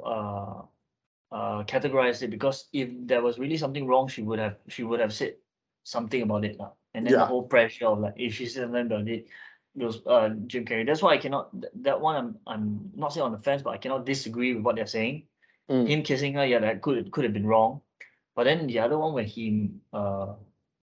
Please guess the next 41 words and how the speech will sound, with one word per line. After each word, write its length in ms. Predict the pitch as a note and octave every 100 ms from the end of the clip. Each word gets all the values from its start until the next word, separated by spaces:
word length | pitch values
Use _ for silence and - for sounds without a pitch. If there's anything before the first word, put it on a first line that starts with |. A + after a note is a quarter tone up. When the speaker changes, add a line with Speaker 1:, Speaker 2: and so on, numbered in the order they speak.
| _ _
Speaker 1:
the 100 | A#2
other 120 | A#2 D#3
ones 260 | D#3+ D#3+
where 120 | -
he, 580 | G2+ G#2+ G#2 G2+ G2 G#2 - _ -
what 100 | C#3
was 120 | A#2
he 80 | A#2+
doing? 340 | A2+ G#2+ G#2 - _ _ -
Uh, 640 | A2 G2 G2 G1+ G1+ G1+ - _ _ _
I 420 | G3 _ _ _ -
think, 160 | - G#3 _ -
was 160 | B2
he 120 | G3
on 180 | F3 A#2+
Arsenio 380 | - G2+ C#3+ F3
Hall 220 | F3+ G3
also? 280 | E3+ A3 A#3+ - - - - _ _ _ _ _ _ _ _ _ _ -
Speaker 2:
Who? 220 | E3+ G#2
Speaker 1:
The 100 | C3
other 160 | C3+ D3
Speaker 2:
Jim 120 | C#3
Carrey? 360 | A#2 A#2+ E3 -
Speaker 1:
Jim 160 | - C#3
Carrey. 220 | A#2+ A2 _ _ _
Some, 240 | - D#3+ D#3 _ -
some 160 | F3+
Speaker 2:
Jim 180 | G#3+ A3
Speaker 1:
said 140 | F3 E3
Speaker 2:
Carrey, 120 | C#3+
I'm 80 | A2
not 200 | B2 -
sure. 280 | B2 G#2 -
Speaker 1:
he 80 | C3+
said, 280 | - F3+ - -
uh, 60 |
he 140 | B2+ -
acted 360 | D#3 E3+ D3+
drunk 360 | C#3 D3+ D#3 D#3
and 280 | G2 A2 G#2+
pretend, 420 | A#2+ A2+ B2+